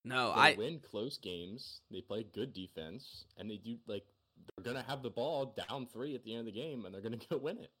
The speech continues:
Speaker 2: That's what they do.
Speaker 1: So
Speaker 2: They've been doing every week.
Speaker 1: they, they, my theory, I don't know if I said it on the pod or not, but my theory of that, they're just, like, bi-, right now, Kenny Pickett is playing at just, a, just, he just looks like Big Ben already.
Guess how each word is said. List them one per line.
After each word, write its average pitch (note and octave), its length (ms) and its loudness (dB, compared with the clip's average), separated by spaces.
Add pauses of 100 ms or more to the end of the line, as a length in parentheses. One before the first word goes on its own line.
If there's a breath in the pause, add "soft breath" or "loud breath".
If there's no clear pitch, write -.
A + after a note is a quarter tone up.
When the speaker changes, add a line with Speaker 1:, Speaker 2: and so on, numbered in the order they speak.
Speaker 2:
That's - 140 -14
what B2+ 80 -8
they C3+ 60 -2
do. B2+ 60 -2
Speaker 1:
So F3 320 12
Speaker 2:
They've A2 80 0
been A2+ 120 -2
doing B2 180 -2
every B2 200 -4
week. A3+ 280 -10 (680)
Speaker 1:
they, F#3+ 540 8 (260)
they, D3 320 6
my E3 180 10
theory, E3 600 6 (580)
I C#3 60 -2
don't E3 80 2
know E3+ 80 4
if E3 100 -2
I C#3 60 -6
said - 180 0
it C3 60 0
on G#2+ 80 -6
the D#2 60 -12
pod G#2 280 -6
or - 60 -20
not, D2 80 -20 (200)
but G#2 140 -10 (460)
my B2 100 -2
theory D#3+ 380 4
of A2 180 0
that, G2 280 0 (440)
they're C3 160 2
just, C3+ 260 -2
like, A#2+ 180 0 (120)
bi-, A#2 220 4
right C3 200 4
now, B2+ 220 6
Kenny B2 260 -2
Pickett B2+ 460 -2
is - 80 -12
playing A2+ 460 -4
at F2+ 200 -8
just, - 220 -10 (580)
a, A2 100 -8 (380)
just, G#2 140 -10
he A#2+ 80 -6
just C3+ 160 -4
looks C#3+ 180 2
like A#2+ 200 2
Big C3+ 160 2
Ben A#2+ 280 2
already. D2 440 -6